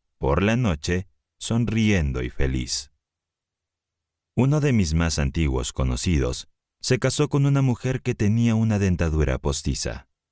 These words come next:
Un día a su mujer se le cayó la dentadura y rompió la placa. El marido recogió los trozos y comenzó a examinarlos. Mostró tanto interés por ello que su mujer le dijo:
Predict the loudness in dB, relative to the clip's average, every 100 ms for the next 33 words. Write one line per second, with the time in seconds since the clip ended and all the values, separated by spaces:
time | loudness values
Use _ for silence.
0 | _ _ _ _ _ _ 0 2 2 2
1 | 0 -2 -2 -2 0 -2 0 0 0 -2
2 | 0 0 0 -2 -2 0 0 0 -2 -6
3 | _ _ _ _ _ -2 -2 -2 -4 -4
4 | 0 0 0 -4 -4 -4 -6 -12 -16 _
5 | _ _ _ _ _ _ _ _ _ -2
6 | 0 2 2 2 2 0 -2 -4 0 0
7 | 0 -2 -2 0 0 -2 -2 -6 -4 -2
8 | 0 0 -2 -2 -2 -2 -4 0 2 0
9 | -2 -8 -10 -12 _ _ _ _ _ _
10 | _ _ _ 0 2 0 -2 0 -2 0
11 | 0 0 0 0 0 -2 0 -2 -2 -6
12 | -8 _ _ -2 2 2 2 0 -2 -2
13 | -4 -4 -6 -10 -10